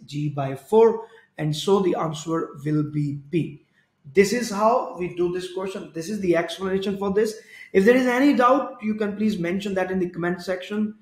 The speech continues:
This is Professor Varun. Thanks for watching. All the best. Bye.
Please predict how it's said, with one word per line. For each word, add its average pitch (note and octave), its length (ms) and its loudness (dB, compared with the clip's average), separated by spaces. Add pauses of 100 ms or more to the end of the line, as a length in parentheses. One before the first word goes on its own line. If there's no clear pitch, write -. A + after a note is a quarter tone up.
(240)
This F#3+ 180 -2
is F#3+ 80 -2
Professor G#3+ 400 0
Varun. G#3 300 2
Thanks F#3+ 200 -2
for F#3+ 120 -2
watching. F#3 480 0
All F#3 240 -2
the F3+ 80 2
best. D#3+ 580 -2
Bye. D3+ 160 -8